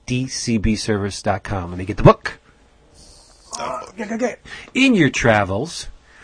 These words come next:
I, I implore you to get out there and, uh, jump on this series 'cause, damn, it was good. It's from Boom. I alluded to this before. Written by Mike Carey and, uh,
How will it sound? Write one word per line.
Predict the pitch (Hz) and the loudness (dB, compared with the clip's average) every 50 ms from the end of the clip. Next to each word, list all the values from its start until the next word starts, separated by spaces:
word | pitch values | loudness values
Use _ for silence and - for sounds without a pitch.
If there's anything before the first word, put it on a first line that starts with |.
| - - - | -20 -10 -2
I, | 123 131 156 208 208 180 156 139 135 131 | 2 4 4 6 6 4 4 2 0 2
I | - 123 139 | 6 8 10
implore | 143 139 131 - - 156 185 220 214 | 10 10 8 8 8 10 10 10 10
you | 156 117 98 85 - - - _ _ - | 10 8 4 0 -4 -10 -18 _ _ -6
to | - 113 | -4 0
get | 98 127 131 135 | 4 6 8 10
out | 131 127 123 - | 10 10 8 8
there | - 117 117 113 107 107 - - - - - - - _ - | 6 8 8 8 6 4 0 -6 -14 -20 -20 -20 -20 _ -2
and, | - 123 117 113 113 110 104 95 - - | 2 4 4 6 4 4 2 0 -4 -4
uh, | - 113 107 98 98 | -2 0 0 2 4
jump | 98 110 135 160 - - | 8 8 8 10 10 10
on | 135 120 107 104 | 8 8 6 4
this | 101 95 - | -2 -4 -2
series | - - 107 101 101 101 98 - | 0 2 2 2 2 0 -2 -2
'cause, | - - 101 95 87 - - - - - - - - | -4 -2 -2 -2 -4 -6 -10 -14 -18 -20 -20 -12 -2
damn, | - - 123 156 175 175 | 2 4 6 8 8 6
it | 170 156 | 6 4
was | 170 170 143 | 2 0 2
good. | - 175 165 156 160 160 - - - _ _ _ _ _ - - - - - | 4 6 6 6 6 2 -2 -12 -20 _ _ _ _ _ -20 -20 -20 -8 0
It's | - 135 147 - | 2 2 4 6
from | - - 170 170 | 8 8 8 10
Boom. | 151 165 170 170 160 156 156 151 143 139 - - - - | 10 12 12 12 12 10 8 6 2 -2 -8 -14 -18 -8
I | - 113 | -2 0
alluded | 117 117 120 120 117 110 | 4 6 6 6 6 4
to | 123 | 4
this | 113 117 110 - | 4 4 4 4
before. | - 110 101 - - 113 110 107 107 104 101 - - - - - - - - _ | 2 2 2 4 6 6 8 8 8 6 4 0 -8 -20 -20 -20 -20 -20 -16 _
Written | - 110 170 220 190 - 147 131 117 110 101 92 98 - _ | 6 8 8 8 8 4 0 0 0 0 -2 -4 -8 -4 _
by | - 117 110 110 | 2 2 2 2
Mike | 104 101 104 110 131 165 190 - - - - - | 0 2 4 6 8 6 6 4 -2 -16 -14 0
Carey | - - 147 139 131 117 98 80 - - - - - - - - - - - - - - - - - _ _ _ _ - - - - - - - - - _ _ | 6 10 10 12 10 10 8 4 -2 -10 -16 -20 -20 -20 -20 -20 -20 -20 -20 -20 -20 -20 -20 -20 -20 _ _ _ _ -16 -16 -16 -16 -18 -20 -20 -20 -20 _ _
and, | - 127 127 120 117 110 110 107 107 104 95 - | 0 2 4 4 4 4 4 4 2 0 -2 -4
uh, | - 127 113 107 104 101 98 101 107 | -2 0 0 2 2 0 0 -2 -4